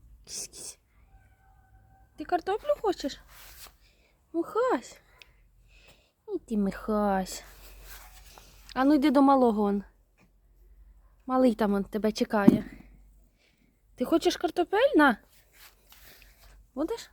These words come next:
На, їж. О, їсть.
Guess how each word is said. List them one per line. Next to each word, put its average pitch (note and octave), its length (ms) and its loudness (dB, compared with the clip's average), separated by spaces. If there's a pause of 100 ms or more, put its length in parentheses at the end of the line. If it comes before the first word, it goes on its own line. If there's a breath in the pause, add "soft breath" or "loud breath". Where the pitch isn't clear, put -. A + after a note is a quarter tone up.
На, A3+ 180 -10 (240)
їж. - 320 -8 (1300 soft breath)
О, C4+ 180 -4
їсть. F4+ 480 0